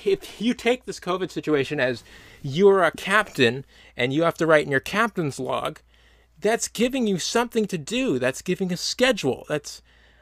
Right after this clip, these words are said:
uh, acknowledging your situation. Acknowledging depression does not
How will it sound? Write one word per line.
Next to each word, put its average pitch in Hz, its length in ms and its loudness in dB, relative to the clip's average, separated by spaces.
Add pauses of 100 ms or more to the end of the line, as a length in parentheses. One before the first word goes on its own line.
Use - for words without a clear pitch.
(140)
uh, 143 340 4 (720)
acknowledging 180 840 4
your 151 80 -2
situation. 165 760 0
Acknowledging 156 680 0 (120)
depression 156 460 -2
does 127 160 -4
not 151 340 0